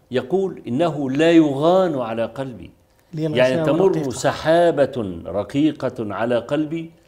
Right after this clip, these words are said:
Speaker 1: فأستغفر الله مئة مرة من الغين ده، من هذا الغين، واخد بالك إزاي؟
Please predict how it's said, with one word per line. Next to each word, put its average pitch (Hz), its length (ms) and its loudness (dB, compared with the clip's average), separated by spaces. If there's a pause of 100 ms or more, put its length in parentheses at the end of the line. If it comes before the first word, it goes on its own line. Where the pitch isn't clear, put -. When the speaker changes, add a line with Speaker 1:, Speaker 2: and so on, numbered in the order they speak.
(340)
Speaker 1:
فأستغفر 151 840 -2
الله 180 480 0 (100)
مئة 170 460 0
مرة 139 380 2
من 175 220 2
الغين 135 520 2
ده، 90 140 -6 (1200)
من 107 160 -4
هذا 143 260 2
الغين، 120 400 -4 (520)
واخد 85 160 -20
بالك 107 220 -8
إزاي؟ 98 260 -10